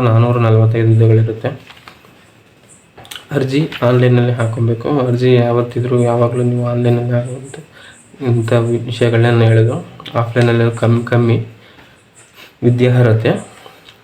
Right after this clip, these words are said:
ಸೆಕೆಂಡ್ ಪಿ ಯು ಸಿ ಆಗಿರಬೇಕು. ಪಾಸ್ ಆಗಿರುವಂಥ ವಿದ್ಯಾರ್ಥಿಗಳು ಫಿಫ್ಟಿ ಪರ್ಸೆಂಟ್ ಎಬೋ ಇರಬೇಕು, ಬಿಲೋ ಇರಬಾರ್ದು.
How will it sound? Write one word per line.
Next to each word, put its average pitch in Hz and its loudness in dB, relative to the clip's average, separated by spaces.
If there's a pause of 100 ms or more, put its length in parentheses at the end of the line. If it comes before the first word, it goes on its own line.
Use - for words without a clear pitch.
ಸೆಕೆಂಡ್ 123 0
ಪಿ 123 0
ಯು 117 2
ಸಿ 117 -4
ಆಗಿರಬೇಕು. 113 2 (2000)
ಪಾಸ್ 127 -2
ಆಗಿರುವಂಥ 120 2
ವಿದ್ಯಾರ್ಥಿಗಳು 120 0
ಫಿಫ್ಟಿ 131 -4
ಪರ್ಸೆಂಟ್ 123 -6 (220)
ಎಬೋ 117 2
ಇರಬೇಕು, 110 0
ಬಿಲೋ 117 2
ಇರಬಾರ್ದು. 113 0